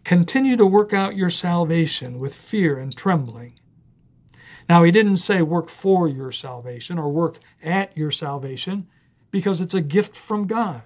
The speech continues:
No, he said, "Work out your salvation. Live it out. Live it on a daily basis." And then he says,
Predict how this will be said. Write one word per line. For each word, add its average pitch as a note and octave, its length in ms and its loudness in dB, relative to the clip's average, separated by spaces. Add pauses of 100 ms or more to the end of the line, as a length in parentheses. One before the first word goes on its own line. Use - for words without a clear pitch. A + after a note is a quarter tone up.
(720)
No, F3+ 220 4
he F#3+ 120 4
said, F#3 240 0
"Work F#3+ 440 -2 (200)
out A#3+ 440 2
your E3 200 0
salvation. C#3 840 -6 (800)
Live A3 420 4
it F3+ 180 2
out. F3 720 -4 (420)
Live F#3 360 4
it D3 140 -2
on D#3 160 -6
a D3 100 -4
daily F#3+ 580 0
basis." - 800 -6 (800)
And D3+ 160 2
then A#3 120 4
he A#3+ 120 0
says, - 500 -6